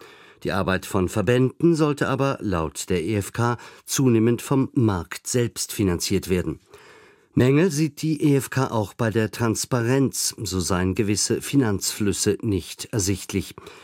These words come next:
Schließlich beklagen die Finanzkontrolleure des Bundes, den Subven-, dass der Subventionsprozess zu wenig standardisiert und ausgereift sei.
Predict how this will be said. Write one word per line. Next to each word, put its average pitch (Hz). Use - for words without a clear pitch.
Schließlich 156
beklagen 151
die 143
Finanzkontrolleure 120
des 104
Bundes, 123
den 143
Subven-, 143
dass 131
der 135
Subventionsprozess 127
zu 151
wenig 120
standardisiert 101
und 139
ausgereift 87
sei. 78